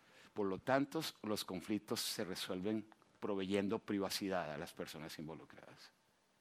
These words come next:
¿De acuerdo? No se resuelven, eh, criticando más, contándole al otro, ¿no?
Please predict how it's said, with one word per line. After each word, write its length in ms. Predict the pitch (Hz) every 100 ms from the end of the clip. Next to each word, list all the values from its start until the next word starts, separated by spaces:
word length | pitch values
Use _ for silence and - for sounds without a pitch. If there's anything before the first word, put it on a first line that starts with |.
| _ _ _ -
¿De 60 |
acuerdo? 380 | 107 113 110 120 - _ _ _ _ _ - - - - - - - - _
No 240 | 113 151 160
se 180 | 196 156
resuelven, 760 | 147 143 135 131 139 156 170 - _ _ _ _ -
eh, 60 | -
criticando 560 | 123 110 107 117 113 110
más, 480 | 143 147 - - - -
contándole 560 | 123 98 104 104 104 98
al 80 |
otro, 480 | 131 151 - 131 - - _ _ _
¿no? 240 | 95 113